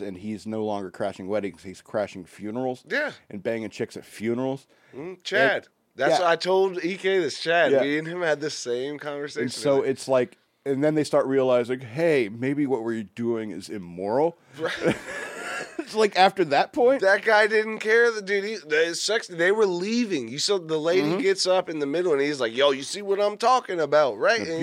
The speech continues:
Speaker 1: beautiful
Speaker 2: like,
Speaker 1: ladies in here."
Speaker 2: "Oh my." I was like, "Yo, at what, if I was younger, I see some of y'all." I'm like, Oh
Speaker 1: <laughs>
Speaker 2: my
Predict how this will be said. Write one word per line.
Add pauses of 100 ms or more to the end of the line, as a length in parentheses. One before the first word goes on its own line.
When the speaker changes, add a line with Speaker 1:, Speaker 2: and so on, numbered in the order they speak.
Speaker 1:
beautiful
Speaker 2:
like,
Speaker 1:
ladies
in
here." (220)
Speaker 2:
"Oh
my."
I
was
like,
"Yo,
at
what,
if
I
was
younger, (800)
I
see
some
of
y'all."
I'm
like, (100)
Oh
Speaker 1:
<laughs>
Speaker 2:
my